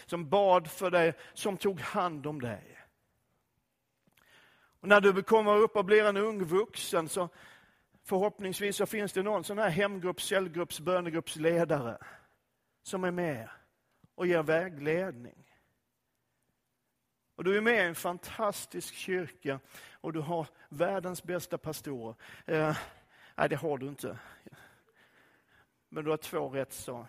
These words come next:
okej pastorer som älskar dig. Det, <laughs> men grejen är att det här räcker inte.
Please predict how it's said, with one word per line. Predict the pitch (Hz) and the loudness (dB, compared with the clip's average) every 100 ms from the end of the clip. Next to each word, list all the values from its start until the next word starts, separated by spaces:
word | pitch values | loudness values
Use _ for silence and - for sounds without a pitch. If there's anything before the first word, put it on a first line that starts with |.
| - | -16
okej | 143 - - - 120 - | -20 -14 -14 -14 -16 -14
pastorer | 135 - 120 113 | -12 -10 -12 -12
som | - 127 | -14 -12
älskar | 117 - - | -14 -14 -16
dig. | - - - _ | -16 -20 -20 _
Det, | - 87 117 - - 147 | -16 -14 -12 -12 -12 -20
<laughs> | - - - | -20 -20 -10
men | 220 220 | -4 4
grejen | 233 220 | 4 6
är | 220 | 2
att | 208 | 4
det | |
här | 214 214 | 4 4
räcker | 185 226 - - - | 2 -2 -2 -12 -10
inte. | 117 220 - - | -8 -10 -14 -20